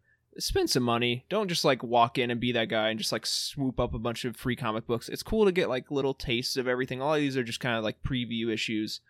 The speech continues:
I think there might be something maybe for the, uh, Edge of Balance manga. I think there might be a preview for that. Um, but yeah, spend some money while you're there. It's just kind of a, a,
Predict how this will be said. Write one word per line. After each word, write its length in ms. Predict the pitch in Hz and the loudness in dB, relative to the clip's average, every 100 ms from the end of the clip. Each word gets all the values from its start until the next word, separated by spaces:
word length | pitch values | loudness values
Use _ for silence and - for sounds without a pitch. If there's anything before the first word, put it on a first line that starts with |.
| _ _ _ - | _ _ _ -4
I 120 | - | 0
think 180 | 196 214 | 0 2
there 140 | 139 | 2
might 240 | 131 139 | 4 2
be 100 | - | 0
something 440 | 156 165 165 170 165 | -2 -2 -2 -4 -2
maybe 280 | 165 165 170 | -4 -4 -6
for 540 | - 165 160 160 160 - _ _ _ | -4 -2 0 -2 -4 -8 _ _ _
the, 360 | - 131 135 131 | -6 -2 2 2
uh, 180 | 120 117 | 2 2
Edge 220 | 131 139 | 2 2
of 120 | 139 | 0
Balance 640 | 113 117 135 151 156 - - | 2 2 2 0 -2 -2 -4
manga. 920 | 117 123 120 113 127 156 180 185 190 - - | -6 -8 -4 -2 -2 0 0 0 -2 -10 -12
I 80 | |
think 100 | - | -8
there 80 | 143 | -4
might 140 | 147 151 | -4 0
be 80 | 139 | 0
a 40 | |
preview 840 | - - 139 151 165 170 170 175 - | 0 0 0 -2 -4 -4 -4 -6 -8
for 120 | - | -4
that. 340 | 131 135 160 - _ | -2 0 -2 -6 _
Um, 520 | 120 113 110 107 110 120 _ _ _ - | -6 -4 -2 -4 -6 -10 _ _ _ 0
but 100 | 143 | 2
yeah, 200 | 110 - | 4 0
spend 260 | - - 220 | -4 0 0
some 100 | 185 | 2
money 180 | 160 147 | 4 4
while 140 | 139 | 6
you're 140 | 135 131 | 6 6
there. 180 | 131 | 4
It's 140 | 110 139 | 4 0
just 140 | 170 | -2
kind 200 | 170 147 | 0 0
of 20 | |
a, 180 | 131 107 - | 0 -2 -2
a, 140 | 113 | -4